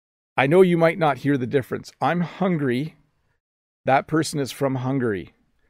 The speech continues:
There's just a little bit of an A sound when I say that. So, and if you're wondering, when you're hungry, you want something to eat. When you add an A and put a capital H, you're talking about the country. So, hungry or hungry.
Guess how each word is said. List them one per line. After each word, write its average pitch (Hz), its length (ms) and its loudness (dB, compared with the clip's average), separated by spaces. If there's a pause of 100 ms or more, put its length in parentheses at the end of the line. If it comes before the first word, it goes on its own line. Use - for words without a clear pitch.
(280)
There's 139 220 2
just 180 200 4
a 156 80 6
little 185 420 10
bit 185 200 6
of 165 100 0
an 156 100 0
A 143 240 -2
sound 104 440 -2
when 110 240 -4
I 101 80 -4
say 101 280 -8
that. 92 260 -6
So, 139 380 2
and 143 140 -2
if 143 140 0
you're 147 120 2
wondering, 143 400 4 (420)
when 135 200 2
you're 131 120 0
hungry, 139 580 0 (200)
you 131 120 -4
want 117 200 2
something 117 320 -4
to - 200 -10
eat. 127 160 -6 (380)
When 113 180 -8
you 127 120 -4
add 131 200 2
an 123 200 -2
A 139 400 2
and - 160 -8
put 127 120 -4
a 110 40 -2
capital 165 540 -2
H, 107 420 -8
you're 110 140 -8
talking 117 380 -4
about 95 320 -6
the 104 140 -8
country. - 520 -14
So, - 320 -10 (600)
hungry 143 480 0 (520)
or 107 160 -4
hungry. 113 520 -6